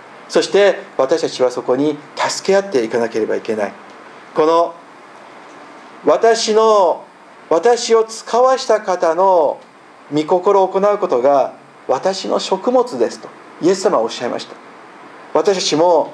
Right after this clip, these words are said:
主の御心を行っていく。この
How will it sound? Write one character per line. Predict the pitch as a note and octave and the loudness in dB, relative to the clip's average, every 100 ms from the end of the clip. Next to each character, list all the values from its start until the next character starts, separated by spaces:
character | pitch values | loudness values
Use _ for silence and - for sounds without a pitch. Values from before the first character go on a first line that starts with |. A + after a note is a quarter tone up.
| - | -10
主 | - - | -6 0
の | A3 F#3 | 2 0
御 | B2 | -4
心 | B2 F#3+ F#3+ G#3+ A3 | -4 -4 0 2 4
を | A3+ D#3 - | 4 2 0
行 | A#2+ - D3+ | -6 -6 -6
っ | D3+ | -6
て | A#2 | -8
い | |
く。 | G#2+ - - - - - - - - | -16 -20 -20 -20 -20 -20 -20 -12 -2
こ | G3+ | 2
の | G#3+ A3+ - | 4 2 -2